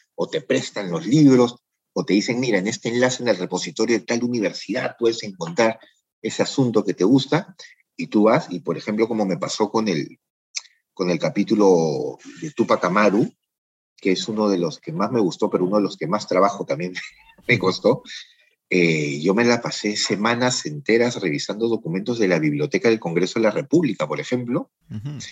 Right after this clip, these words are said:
Speaker 1: que están escritos en castellano de la época, en castellano de, de los días de la colonia, de, del siglo dieciocho. Y sí tienen un, un tema como lo de Tupac Amaru, eh, el, su, que es como, digamos, hablar del proceso de, de Juana de Arco.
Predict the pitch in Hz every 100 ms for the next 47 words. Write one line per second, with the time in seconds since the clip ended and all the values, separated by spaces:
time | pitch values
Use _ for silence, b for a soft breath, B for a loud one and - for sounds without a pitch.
0 | - - 98 110 123 - 120 143 123 -
1 | - - 156 196 196 196 110 87 180 98
2 | 82 - - 80 95 117 120 90 71 76
3 | 76 76 87 110 113 101 85 147 147 82
4 | 76 - - 143 - 107 120 107 - 190
5 | - - - _ _ b b b b b
6 | _ _ _ _ _ - 104 - 151 143
7 | 156 151 151 151 151 - 143 147 147 143
8 | 151 143 143 143 - - 101 90 90 85
9 | 82 - 170 170 98 110 123 131 - _
10 | _ - 165 156 - _ - - - -
11 | 101 85 - - 101 117 110 87 85 104
12 | 101 90 95 104 98 80 92 98 95 87
13 | 71 - 76 - 90 90 85 85 80 -
14 | -